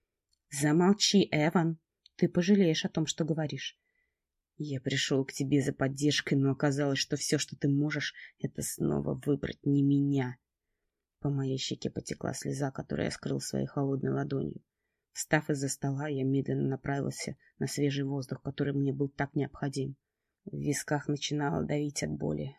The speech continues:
в груди всё сжималось, не давая моему телу расслабления. И я опустился на землю, зарывая своё лицо в ладони. Всё, что копилось весь этот год, выходило наружу. Не давая себе слабину, я продержался так долго, но расклеился, узнав, что моя мать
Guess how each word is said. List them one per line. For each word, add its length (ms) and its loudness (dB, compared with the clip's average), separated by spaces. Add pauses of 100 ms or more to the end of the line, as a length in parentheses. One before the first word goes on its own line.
в 180 -8
груди 320 2
всё 180 -2
сжималось, 680 -2
не 80 -2
давая 320 0
моему 300 0
телу 320 -2
расслабления. 840 -4 (520)
И 100 0
я 140 2
опустился 540 -2
на 140 2
землю, 360 2
зарывая 480 -2
своё 280 -2
лицо 340 -2
в 40 -8
ладони. 540 -4 (600)
Всё, 340 -4
что 200 -6
копилось 560 -2
весь 260 0
этот 180 -6
год, 300 0
выходило 440 -2
наружу. 560 -2 (380)
Не 140 6
давая 340 6
себе 280 0
слабину, 420 2
я 140 0
продержался 640 0
так 340 -4
долго, 340 2
но 160 0
расклеился, 680 -4
узнав, 360 0
что 160 -8
моя 240 -2
мать 320 -2